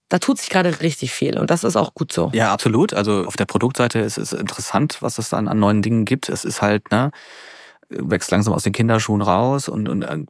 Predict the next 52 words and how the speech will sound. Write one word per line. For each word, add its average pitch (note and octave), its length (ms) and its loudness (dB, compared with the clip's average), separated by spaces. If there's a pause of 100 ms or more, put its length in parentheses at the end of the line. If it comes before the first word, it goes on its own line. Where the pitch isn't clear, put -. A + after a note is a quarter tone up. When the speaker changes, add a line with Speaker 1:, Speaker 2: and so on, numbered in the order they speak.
Speaker 2:
bekommt - 220 -6
auch A2 40 0
eine G#2 120 0
Eigenständigkeit. C3 680 2
Das A#2 80 -4
hatten A2 160 0
wir A2 60 0
ja G#2 140 2
auch, G2 240 -4
glaub - 160 -6
ich, - 120 -10
im, - 100 -8
letztes - 540 -8
Jahr - 120 -2
schon - 160 -4
mal G#2+ 140 -2
in G#2+ 160 -4
den, G#2 120 -6
in - 160 -8
den G#2 60 -6
Trends G#2+ 280 -4
schon - 100 -4
mal G#2+ 80 0
ein G#2 60 -2
bisschen G#2+ 340 -2
anklingen A2+ 640 2
Speaker 1:
Ja. A2 40 4
Speaker 2:
lassen, A2 320 2
dass G#2+ 220 -2 (600)
man F#2+ 120 6
sich G#2 180 0
auch D2 100 0
von - 160 0
dem F#2+ 300 2
wie A#2+ 220 2
Gin, B2 380 2
wie A#2 200 -2
Wodka B2+ 260 2
und A#2 120 -2
solchen A#2+ 240 -2
Geschichten A2 320 -4
auch - 100 -6
ein G#2+ 60 -4
Stück - 220 -2
weit G#2+ 140 0
löst A#2 260 0
und G2 80 -2
einfach G2+ 260 -2
eigenständige G#2 1000 -2
Kreationen A#2 720 -2
immer A#2+ 200 -2
mehr A#2 280 -2